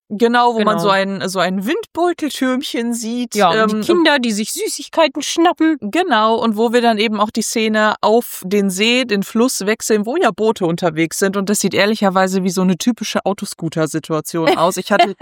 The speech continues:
Speaker 1: ich hatte das Bedürfnis, dass die alle sich jetzt bemühen, einander umzufahren <laughs> und einander zu versenken. Ach, wär doch schön. <laughs> Ich möchte gern Schiffe versenken spielen.
Speaker 2: <laughs> Vor allen Dingen, ich, ich hatte früher immer so, wenn wir im Autoscooter waren, hab ich immer das Gefühl gehabt,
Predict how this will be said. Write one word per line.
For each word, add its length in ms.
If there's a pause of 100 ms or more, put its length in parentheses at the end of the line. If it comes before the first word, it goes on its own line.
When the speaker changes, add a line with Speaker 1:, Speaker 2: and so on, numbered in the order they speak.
(320)
Speaker 1:
ich 180
hatte 200
das 160
Bedürfnis, 560
dass 180
die 240
alle 300
sich 180
jetzt 240
bemühen, 440 (140)
einander 460
umzufahren 760
<laughs> 0
und 240
einander 480
zu 120
versenken. 680
Ach, 240 (100)
wär 140
doch 100
schön. 380 (320)
<laughs> 80 (420)
Ich 120
möchte 240
gern 140
Schiffe 280
versenken 440
spielen. 400
Speaker 2:
<laughs> 60 (840)
Vor 140
allen 100
Dingen, 140
ich, 100
ich 240
hatte 180
früher 300
immer 220
so, 180
wenn 160
wir 160
im 100
Autoscooter 640
waren, 240 (260)
hab 120
ich 80
immer 140
das 120
Gefühl 260
gehabt, 380